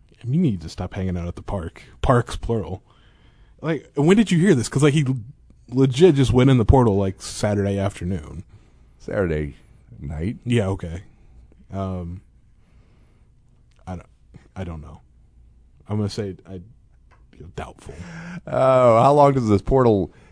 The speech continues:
Speaker 2: uh, window, uh, stay open, do you think, legitimately? Uh, like, if you need to figure out who's gonna be on your team, how late into the summer – uh, can we go without knowing who's coming here?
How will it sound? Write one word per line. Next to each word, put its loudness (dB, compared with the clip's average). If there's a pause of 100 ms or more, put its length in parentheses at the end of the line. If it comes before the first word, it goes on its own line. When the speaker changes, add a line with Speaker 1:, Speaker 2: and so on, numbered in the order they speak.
(140)
Speaker 2:
uh, -2
window, 4 (500)
uh, -8 (240)
stay 0
open, 0
do -8
you -6
think, -8
legitimately? -2
Uh, -10
like, -8
if -14
you -6
need -2
to -6 (600)
figure 0
out 0
who's -2
gonna -2
be -4
on -6
your -10
team, -8
how -4
late -2
into -4
the -4
summer – -4 (760)
uh, -8
can -4
we -2
go 2
without -2 (280)
knowing -2
who's -4
coming -6
here? -18